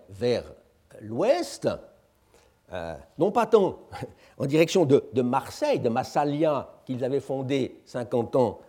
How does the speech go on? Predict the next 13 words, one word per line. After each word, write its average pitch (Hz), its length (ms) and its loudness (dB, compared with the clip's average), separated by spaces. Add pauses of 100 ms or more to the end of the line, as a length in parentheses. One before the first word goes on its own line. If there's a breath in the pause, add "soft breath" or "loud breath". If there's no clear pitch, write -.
(120)
euh, 92 180 -2 (280)
plus 104 160 -6
tôt, 262 340 4 (220 loud breath)
mais, 240 340 10 (300)
euh, 160 200 0
à 180 80 2
défaut 175 280 6
de 143 80 4
la 139 100 4
Sardaigne, 117 460 -2 (340)
pour 254 260 2
la 240 100 4
Corse, - 540 2